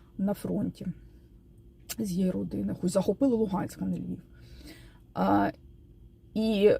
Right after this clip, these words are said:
є-, ну, його здали, здали Луганськ, не захопили, просто пішли всі, не захищали. Це окрема тема. А, і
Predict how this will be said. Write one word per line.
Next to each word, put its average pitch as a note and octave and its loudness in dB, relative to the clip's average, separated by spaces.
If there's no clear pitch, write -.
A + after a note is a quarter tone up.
є-, - 0
ну, A3 2
його G#3+ 4
здали, F3 2
здали D#3+ -4
Луганськ, - -8
не F3+ -4
захопили, F3+ -6
просто A3 -2
пішли F3+ -8
всі, F#3 -10
не G#3 0
захищали. G3 -6
Це G3 -4
окрема F3+ 0
тема. F#3 0
А, G#3 0
і A3 6